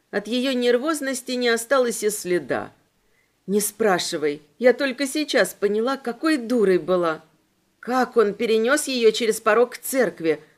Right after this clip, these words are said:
У него же по-женски худые ручки". "Я бы сказал, он похож на неоперившегося птенца. Как ты вообще на него посмотрела? Взгляни на себя и на него. Вы же вращаетесь в разных вселенных".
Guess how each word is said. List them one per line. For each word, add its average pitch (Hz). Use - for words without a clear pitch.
У 285
него 311
же 285
по-женски 269
худые 254
ручки". 185
"Я 165
бы 175
сказал, 131
он 240
похож 220
на 233
неоперившегося 202
птенца. 190
Как 180
ты 208
вообще 190
на 233
него 226
посмотрела? 170
Взгляни 214
на 190
себя 185
и 190
на 180
него. 180
Вы 185
же 196
вращаетесь 220
в 135
разных 180
вселенных". 131